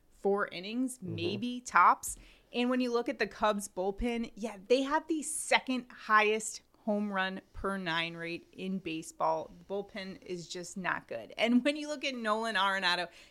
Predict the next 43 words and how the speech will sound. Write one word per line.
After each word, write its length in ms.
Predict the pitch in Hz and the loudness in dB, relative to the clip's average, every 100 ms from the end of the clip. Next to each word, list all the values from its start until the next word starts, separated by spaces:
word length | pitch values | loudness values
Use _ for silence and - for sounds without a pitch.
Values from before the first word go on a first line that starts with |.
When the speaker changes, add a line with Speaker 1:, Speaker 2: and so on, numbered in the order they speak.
| - | 0
Speaker 1:
yeah, 160 | 214 - _ - | 0 0 _ -16
he 220 | - 254 | -4 -2
is 300 | - 202 196 | 2 0 -2
good 220 | 170 151 | -8 -8
and 160 | 202 208 | -6 -4
does 280 | 202 190 - 180 | -2 -4 -10 -12
really 280 | 226 269 262 | -4 -2 0
well 240 | 214 196 | 4 4
against 360 | 190 185 185 - | 4 -4 -6 -4
lefties. 400 | 180 180 180 175 | -4 -4 -12 -12
In 100 | 185 | -10
fact, 320 | - 147 - | 0 0 0
his 180 | - 185 | -10 -12
slugging 440 | - 170 190 208 | -8 -8 -8 -10
percentage 600 | 202 196 196 190 185 185 - | -8 -8 -4 -4 -4 -10 -10
against 540 | 185 165 - 170 185 208 | -12 -12 -4 -4 -4 -4
lefties 420 | 190 196 196 175 | -6 -6 -14 -10
is 160 | 175 - - | -12 -8 4
over 280 | 240 233 214 | 4 6 4
a 80 | 196 | 2
hundred 280 | 196 190 | 0 -4
points 280 | 190 185 175 | -6 -10 0
higher 260 | 175 170 175 | 4 4 2
than 240 | 165 165 - - - | -6 -14 -18 -20 -20
he 220 | - 220 208 | -4 0 2
hits 240 | 165 - | 2 0
against 380 | - 180 170 165 | -8 -8 -10 -6
righties. 600 | 170 175 180 175 175 - _ _ - - - | 0 0 0 -4 -6 -8 _ _ -20 -20 8
Definitely 320 | - 233 233 | 12 12 12
think 180 | 208 214 | 2 0
he's 140 | 196 196 | -4 -4
gonna 160 | 202 | -2
hit 140 | 202 190 | 0 2
a 40 | |
bomb. 300 | 180 185 185 | 6 6 6
He's 160 | 269 330 | 2 4
hit 260 | 453 277 | 4 2
two 420 | - 262 415 440 | -4 2 6 6
in 120 | 247 247 | 4 0
the 60 | |
past 360 | 262 247 247 - | 2 2 0 -8
three 240 | 254 285 | -8 -4
days. 680 | 240 269 254 165 185 - | -2 -2 -2 -6 -10 -16